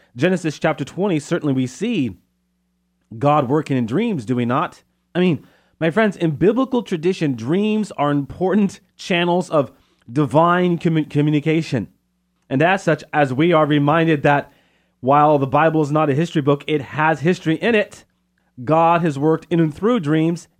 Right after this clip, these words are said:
in history, right? So something to be present to. We see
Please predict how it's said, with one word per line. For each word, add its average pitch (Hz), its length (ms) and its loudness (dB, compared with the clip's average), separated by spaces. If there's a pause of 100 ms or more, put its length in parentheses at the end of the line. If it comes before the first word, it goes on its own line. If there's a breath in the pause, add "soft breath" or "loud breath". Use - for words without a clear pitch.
in 220 180 4
history, 240 540 0 (520)
right? 165 260 2
So 160 320 0 (320 soft breath)
something 220 520 -2
to 202 60 -4
be 190 140 -4
present 170 500 -2
to. 160 380 -2 (460)
We 139 120 0
see 151 400 0